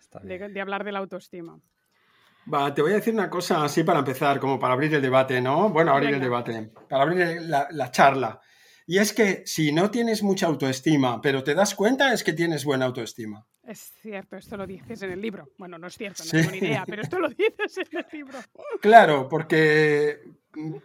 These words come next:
Speaker 3: pienso, soy de la opinión, y seguramente las personas que nos van a escuchar o nos, eh, podrán opinar diferente, ¿eh? Pero yo soy de la opinión de que al final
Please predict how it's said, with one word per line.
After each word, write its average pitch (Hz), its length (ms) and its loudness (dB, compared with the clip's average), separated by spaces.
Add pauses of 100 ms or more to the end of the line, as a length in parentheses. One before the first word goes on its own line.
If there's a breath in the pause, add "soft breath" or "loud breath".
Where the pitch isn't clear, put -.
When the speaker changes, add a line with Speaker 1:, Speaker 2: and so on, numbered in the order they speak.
Speaker 3:
pienso, 220 400 0
soy 269 200 0
de 254 60 0
la 226 80 6
opinión, 196 640 4
y 120 680 -4
seguramente 139 500 0
las 151 120 -2
personas 143 380 -2
que 147 100 -2
nos 131 120 -4
van 139 140 -2
a 131 220 0
escuchar 139 580 2
o 123 60 -2
nos, 120 280 -6 (600 loud breath)
eh, 123 420 -2
podrán 127 300 -2
opinar 135 400 0
diferente, 131 600 0
¿eh? 185 60 4
Pero 143 140 2
yo 170 120 2
soy 254 140 -2
de 226 80 4
la 220 60 0
opinión 196 300 2
de 170 100 0
que 156 60 -2
al 143 80 -4
final 147 540 0